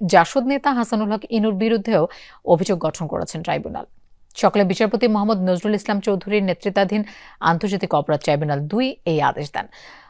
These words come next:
মাহবুবুল আলম হানিফের মামলার সূচনা বক্তব্য সাক্ষ্য গ্রহণ পঁচিশ নভেম্বর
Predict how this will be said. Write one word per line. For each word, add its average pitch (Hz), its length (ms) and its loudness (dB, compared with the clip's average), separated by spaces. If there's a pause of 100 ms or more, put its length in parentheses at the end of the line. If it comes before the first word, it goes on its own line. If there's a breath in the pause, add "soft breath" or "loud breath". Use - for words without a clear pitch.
(100)
মাহবুবুল 202 440 4
আলম 302 220 6
হানিফের 247 520 4
মামলার 196 400 4
সূচনা 311 420 -4
বক্তব্য 294 480 -2
সাক্ষ্য - 360 -4
গ্রহণ 220 240 -2
পঁচিশ 214 460 -4
নভেম্বর 185 400 0